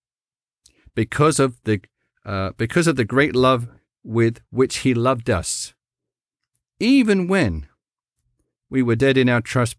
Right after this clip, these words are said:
trespasses, made us alive together with Christ. By grace you have been saved." We don't have time to really get into verse four in the remaining few minutes of the program, and it would be,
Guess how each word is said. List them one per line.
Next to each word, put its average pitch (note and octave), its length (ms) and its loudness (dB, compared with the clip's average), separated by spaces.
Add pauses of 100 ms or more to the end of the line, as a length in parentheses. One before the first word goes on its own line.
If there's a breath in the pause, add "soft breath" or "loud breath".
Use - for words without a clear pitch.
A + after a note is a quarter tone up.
trespasses, G2 640 -6 (520)
made B2 200 0
us B2+ 180 2
alive B2+ 600 2
together A#2 440 -2
with C#3+ 260 -2
Christ. - 600 -6 (560)
By G2+ 160 2
grace A2+ 580 0 (380)
you G#2+ 180 -2
have A2 340 0
been F#2 180 -4
saved." F2+ 540 -4 (1500 soft breath)
We A#2 100 2
don't D#3 160 4
have C#3+ 260 2
time C#3 360 0
to B2 120 0
really B2+ 220 2
get B2 180 2
into C3+ 240 2
verse A#2+ 260 0
four G2+ 440 -2 (360)
in A#2 160 -2
the A2 100 0
remaining A2+ 380 0
few A2+ 160 -2
minutes G#2+ 280 0
of F2+ 80 -2
the G2 100 -8
program, F#2 540 -2 (760)
and A#2+ 200 2
it A#2 100 2
would G#2+ 240 0
be, G#2 300 0